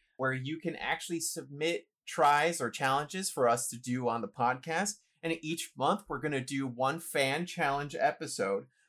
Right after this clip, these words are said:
which comes from the five dollar tier. And at the one dollar tier, you are able to vote on which episode you would like. So if you're part of the five dollar tier, you can also participate in the voting.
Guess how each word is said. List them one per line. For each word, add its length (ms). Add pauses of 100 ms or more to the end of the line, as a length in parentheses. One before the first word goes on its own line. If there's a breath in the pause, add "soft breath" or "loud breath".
(180)
which 260
comes 420
from 340
the 100
five 340
dollar 340
tier. 420 (180)
And 520 (220)
at 160
the 80
one 280
dollar 280
tier, 240
you 460
are 320
able 260 (120)
to 140 (160)
vote 360 (360)
on 400
which 280
episode 640 (280)
you 160
would 180
like. 260
So 200
if 80
you're 100
part 180
of 60
the 40
five 240
dollar 240
tier, 220
you 180
can 120
also 360
participate 680
in 140
the 80
voting. 420